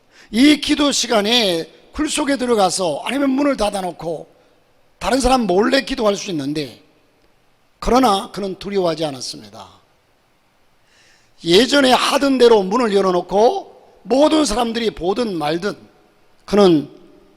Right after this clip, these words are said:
기도하는 거지요. 여러분, 이것이 바로 일사의 각오의 기도입니다. 이젠 전에 행하던 대로 예루살렘을 향해서 창문을 열어놓고 하나님께 기도했습니다.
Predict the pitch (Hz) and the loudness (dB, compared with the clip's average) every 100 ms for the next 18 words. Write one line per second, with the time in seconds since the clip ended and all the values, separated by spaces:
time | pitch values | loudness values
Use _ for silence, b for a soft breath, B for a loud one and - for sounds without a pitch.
0 | _ - 226 185 165 - - 185 180 151 | _ -2 4 6 6 4 -4 -2 0 0
1 | 120 147 147 - - _ _ _ _ _ | -2 -4 -4 -6 -18 _ _ _ _ _
2 | _ _ _ _ _ _ _ _ 170 180 | _ _ _ _ _ _ _ _ 4 6
3 | 170 143 285 - - - 190 269 - 294 | 6 2 -2 -8 -18 -6 2 4 4 4
4 | 247 226 349 254 - 214 190 156 160 156 | 4 4 4 2 4 4 4 2 4 4
5 | 143 143 127 113 101 95 - - _ _ | 4 0 0 -4 -10 -12 -14 -20 _ _
6 | _ _ _ _ _ _ B B B B | _ _ _ _ _ _ B B B B
7 | B B 196 220 233 214 202 247 233 185 | B B 4 6 6 4 6 6 6 4
8 | - 214 240 220 208 196 185 170 156 180 | 2 2 4 4 6 6 8 6 6 6
9 | 226 208 208 208 180 175 151 170 - 196 | 6 4 4 6 6 4 0 -2 -4 2
10 | 196 175 160 151 143 - 139 131 - 208 | 4 6 6 6 4 2 0 0 0 2
11 | 175 175 165 160 151 135 - 98 - 101 | 4 2 2 4 4 2 -4 -8 -10 -10
12 | 90 90 | -12 -18